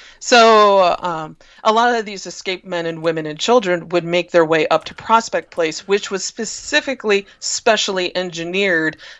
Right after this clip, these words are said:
to be a stop on the Underground Railroad. So when Jay, Jay knew the story, the history of Cincinnati, we have a, um, Underground Railroad museum. It's quite prominent in our downtown.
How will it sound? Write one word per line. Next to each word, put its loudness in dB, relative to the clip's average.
to -2
be 0
a 0
stop 0
on -4
the -2
Underground -2
Railroad. -2
So 4
when -4
Jay, 2
Jay 2
knew -4
the -8
story, -2
the 2
history -4
of -10
Cincinnati, -6
we -4
have 2
a, -2
um, -4
Underground 4
Railroad 6
museum. -2
It's -8
quite 0
prominent 0
in -6
our -2
downtown. 0